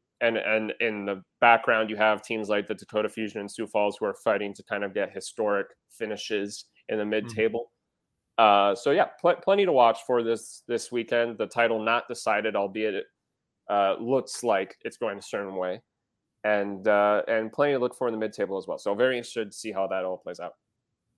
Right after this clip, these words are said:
Speaker 2: One final note. Uh, well, well, let's just, uh, you know, reiterate here. Duluth and Sioux Falls, that's Friday evening. Um, and then Joy Athletic and Med City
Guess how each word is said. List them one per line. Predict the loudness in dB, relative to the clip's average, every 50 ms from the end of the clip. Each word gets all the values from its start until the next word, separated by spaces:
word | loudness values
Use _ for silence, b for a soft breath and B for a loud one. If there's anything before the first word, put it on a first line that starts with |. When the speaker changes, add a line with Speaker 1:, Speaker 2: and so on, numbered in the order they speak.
| _ _ _ -16 -16 -16 _ b b b b b b b b b b
Speaker 2:
One | -10 -4 0 2 4 6 6 4 2 -2 -8
final | -12 -14 -4 2 4 4 4 4 4 2 2
note. | 2 2 2 2 2 0 -2 -4 -6 -8 -8 -4 0
Uh, | 2 2 2 4 4
well, | 4 4 4 4
well, | 2 2 2 2
let's | 2 0 -2 -2 -2
just, | 0 0 -2 0 0 2
uh, | 2 2 2 0 -2 -4 -6 -8
you | -8 -6
know, | -6 -6 -8 -10 -14 _
reiterate | -10 -6 -4 -4 -2 -2 -2 -4 -4 -4
here. | -6 -6 -6 -6
Duluth | -8 -6 -2 0 2 2 2 0
and | -2 -4
Sioux | -4 -4 -4
Falls, | 0 2 2 2 2 2 0 -4
that's | -4 -6 -6
Friday | -6 -2 0 0 2 2 0 0 -2
evening. | -4 -6 -12 -12 -10 -6 -4 -4 -4 -4 -8 -10 b b b b b b _
Um, | -2 2 2 4 2 2 0
and | -2 -2 -2
then | -2 -2 0
Joy | 0 2 2
Athletic | 2 2 2 0 0 -2 -2 -4
and | -4 -4
Med | -4 -4 -4 -4
City | -6 -4 -4 -4 -4 -6 -8 -10